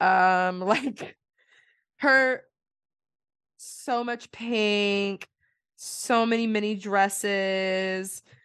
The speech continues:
so many little rodeo moment type vibes, so many, uh, gig 'em, baby. God damn, she's just, I'm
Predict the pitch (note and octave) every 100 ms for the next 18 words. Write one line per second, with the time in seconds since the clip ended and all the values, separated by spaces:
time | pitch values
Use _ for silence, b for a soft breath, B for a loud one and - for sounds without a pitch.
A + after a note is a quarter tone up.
0 | b - - - - - A#3 A3+ A#3 A#3
1 | A3+ A3+ A3 G#3+ G#3+ G3+ G#3 G#3+ G#3+ G#3
2 | G#3 G3+ G3+ G#3 G3+ G3+ - A3 G3+ F#3+
3 | G#3 G3+ G3 G3 F#3+ F#3+ G3 F#3+ - -
4 | - A3 A3 A3 - A3 - - - A#3
5 | A3+ G#3 G#3+ G3+ G3+ G3+ G#3+ G#3 G#3+ G#3
6 | A3 A3 A#3 _ _ _ _ _ C4 B3+
7 | B3+ F3+ B3+ A#3+ A#3+ A#3+ A3+ B3 C#4+ C4
8 | C#4+ C#4+ - _ - B3